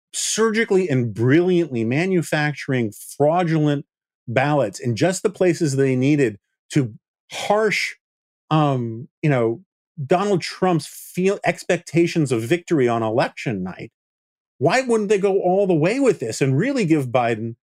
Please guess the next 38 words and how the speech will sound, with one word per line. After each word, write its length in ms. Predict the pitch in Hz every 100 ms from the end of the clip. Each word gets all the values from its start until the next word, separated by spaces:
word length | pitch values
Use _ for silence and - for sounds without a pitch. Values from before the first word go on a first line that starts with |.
| _ _ -
a 60 |
victory, 680 | 139 147 - 135 117 82 73 _ _ -
really 240 | 131 247 233
give 180 | 180
Biden, 480 | 139 143 143 131 127
you 80 | 139
know, 340 | 131 117 113 -
a, 220 | 123 131 - - 120
a 80 |
Senate 460 | - - 151 135 135
and 140 | 127 117
a 80 | 107
House 420 | 143 139 123 -
that 140 | 110 147
he 120 | 131
could, 240 | 123 113 165
you 80 |
know, 100 | 117
do 220 | 110 151 135
all 180 | 113
of 60 | 110
these 180 | 110 -
things 280 | 113 98 90
with? 200 | 85 - _ _ _ _ _ _ _
Because 200 | - 254
they 100 | 269
can't. 480 | 269 240 277 269 - -
They 80 | 294
don't 140 | 262
know 140 | 220
how 220 | 170 127 104
to 100 | 120
do 260 | 285 285
that. 320 | 247 147 101 - _ -
They 120 | 220 - -
can't 280 | 294 294 - -
do 280 | 147 131 113
that. 300 | 110 76